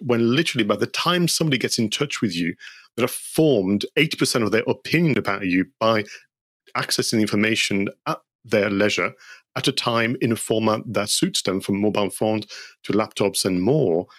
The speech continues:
We just need to essentially allow ourselves to be checked out,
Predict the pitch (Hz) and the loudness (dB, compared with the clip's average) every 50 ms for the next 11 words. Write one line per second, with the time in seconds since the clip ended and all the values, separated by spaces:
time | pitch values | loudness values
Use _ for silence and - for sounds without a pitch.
0 | - - - - _ _ - 113 151 170 180 - - 143 131 - - 131 117 110 | -20 -20 -20 -20 _ _ 0 2 2 2 2 0 0 0 0 0 2 2 2 2
1 | - - - - - 117 110 107 117 - - 139 - - - 131 156 151 - - | 0 -2 -4 -2 0 2 2 2 0 0 -2 -2 -2 0 0 0 0 0 0 0
2 | - 101 95 95 101 104 - 101 101 120 139 - 123 117 110 - - - 98 101 | 0 0 2 2 2 2 2 0 2 0 0 0 -2 -2 -2 -2 0 -2 -2 -2
3 | - - - 107 95 98 95 92 - - - - 147 - - - 92 98 151 185 | -4 -6 -6 -4 0 2 0 0 0 0 0 0 0 0 -2 -2 -2 0 0 -2
4 | 165 | -4